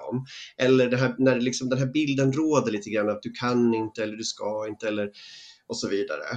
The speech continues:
Och ibland, vissa föräldrar blir riktigt arga på mig. Eh, inte, inte många, men en del blir, kan bli riktigt arga. En del kan ju till och med bli förlösande ledsna när jag liksom vågar utmana den här,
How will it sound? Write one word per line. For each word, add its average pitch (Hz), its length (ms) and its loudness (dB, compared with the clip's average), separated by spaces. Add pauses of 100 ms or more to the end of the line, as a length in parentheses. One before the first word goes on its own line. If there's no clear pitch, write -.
(140)
Och 139 140 6
ibland, 143 340 4
vissa 139 260 0
föräldrar 135 320 2
blir 110 180 -2
riktigt 127 540 -4
arga 139 340 0
på - 300 -12
mig. 127 380 -8 (180)
Eh, 101 440 0
inte, 120 220 0
inte 131 280 0
många, 101 340 4
men 107 140 2
en 120 100 4
del 165 160 2
blir, 117 140 -2
kan 127 160 -2
bli 113 140 0
riktigt 113 360 -6
arga. 117 380 0
En 104 80 -2
del 104 200 0
kan 170 140 -2
ju 127 120 2
till 107 220 -6
och 104 60 0
med 101 160 -2
bli 98 240 -6 (140)
förlösande 98 540 -2
ledsna - 460 -2 (560)
när 123 140 4
jag 113 180 4
liksom 104 420 -2
vågar 113 640 0
utmana 117 720 0 (480)
den 107 140 -6
här, 92 260 -6